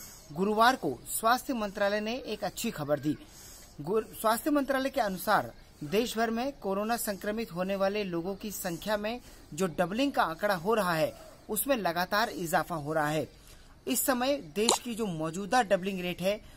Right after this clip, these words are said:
वो तकरीबन पन्द्रह फीसदी के आसपास है, जबकि कई राज्यों में इसकी जो स्थिति है, वो लगातार सुधर रही है। कई राज्य ऐसे हैं जिनकी पहले ग्यारह थी,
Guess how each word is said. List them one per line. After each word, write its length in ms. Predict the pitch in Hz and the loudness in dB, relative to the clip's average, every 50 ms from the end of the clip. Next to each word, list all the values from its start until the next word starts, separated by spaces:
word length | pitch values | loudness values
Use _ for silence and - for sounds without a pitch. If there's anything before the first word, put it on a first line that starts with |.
| - - | -16 -6
वो 80 | - 233 | -6 -4
तकरीबन 440 | 226 254 240 - 247 247 233 247 226 | -4 -4 -4 -4 -6 -4 -4 -6 -4
पन्द्रह 340 | - 214 185 185 185 196 190 | -2 -4 -4 0 0 -2 0
फीसदी 360 | - 202 190 165 151 180 175 | 0 -4 -6 -4 -6 -8 -4
के 120 | - 196 | 0 0
आसपास 440 | 180 156 147 - - 151 147 147 - | 0 0 0 -2 -2 -2 -2 0 0
है, 160 | 175 160 - - - - - - - - | -2 -2 -2 -4 -12 -20 -20 -20 -16 -8
जबकि 400 | 143 190 208 202 - 226 185 120 - - - - - - - - | 2 2 2 2 2 -2 -2 -2 -4 -8 -18 -20 -20 -16 2 4
कई 240 | 220 247 294 302 | 6 6 6 6
राज्यों 380 | 262 233 202 190 165 214 220 220 | 4 4 2 2 2 0 0 0
में 220 | 220 220 233 226 - - - - - - | 0 -2 -2 -4 -8 -12 -18 -20 -16 -12
इसकी 300 | - 202 - - 247 240 | -6 -6 -4 -4 -4 -4
जो 240 | 185 226 220 208 196 - | -2 0 0 0 -2 -4
स्थिति 420 | 180 - - 277 - - 294 233 220 | -10 -6 -6 -6 -2 0 2 4 4
है, 160 | 180 - - - - - - - | 2 2 0 -8 -18 -20 -14 -4
वो 120 | 190 247 247 | 0 2 2
लगातार 540 | 208 185 180 165 175 180 - 208 220 220 | 4 4 4 4 4 4 6 6 6 6
सुधर 300 | 202 - 180 147 160 156 | 4 -2 -6 -4 -2 -2
रही 220 | 160 165 165 156 156 | 0 0 -2 0 0
है। 280 | 165 147 - - - - - - - - | -2 -2 -2 -6 -14 -20 -20 -20 -2 2
कई 180 | 220 247 269 | 2 4 6
राज्य 280 | 254 247 233 196 202 240 | 6 4 4 4 2 0
ऐसे 300 | 220 202 190 - - 233 | 2 2 0 0 -2 -2
हैं 220 | 226 254 277 247 | -2 -2 -4 -4
जिनकी 340 | 202 214 208 196 196 233 226 | -4 -6 -6 -6 -6 -8 -8
पहले 340 | 190 - 208 196 202 208 196 | -2 0 0 2 2 0 -2
ग्यारह 400 | 156 131 170 175 165 180 214 233 | -4 -2 0 0 2 4 2 2
थी, 280 | - - 254 285 294 | 2 0 -4 -4 -4